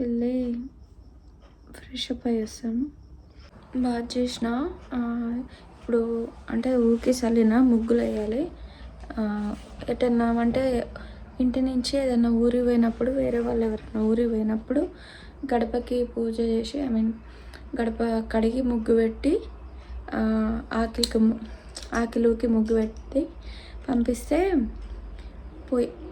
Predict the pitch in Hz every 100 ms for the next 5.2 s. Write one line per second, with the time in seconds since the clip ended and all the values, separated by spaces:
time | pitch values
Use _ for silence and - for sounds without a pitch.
0 | - - 247 247 240 240 269 262 226 233
1 | - 226 226 226 226 220 220 269 - -
2 | - - 226 220 214 240 247 240 240 233
3 | 233 226 226 220 - - - - 240 226
4 | - 226 220 214 196 214 220 208 208 247
5 | 285